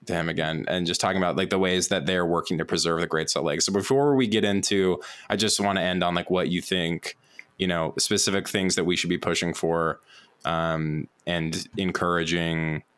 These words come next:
uh, our very, uh, good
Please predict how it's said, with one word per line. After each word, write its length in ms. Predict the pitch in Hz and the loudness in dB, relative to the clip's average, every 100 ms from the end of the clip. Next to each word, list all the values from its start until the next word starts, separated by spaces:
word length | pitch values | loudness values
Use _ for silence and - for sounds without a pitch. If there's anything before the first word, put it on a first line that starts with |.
| _ _ _ _ - | _ _ _ _ -4
uh, 20 | |
our 840 | 76 76 73 50 85 82 78 - - _ - | 0 0 0 0 0 0 0 -4 -8 _ -14
very, 540 | 82 85 82 78 78 - _ _ _ _ _ - | -4 0 0 0 -2 -6 _ _ _ _ _ -8
uh, 440 | 82 67 - 76 - 95 110 | -4 -2 -2 -4 -6 -10 -2
good 380 | 85 73 82 | 0 2 -2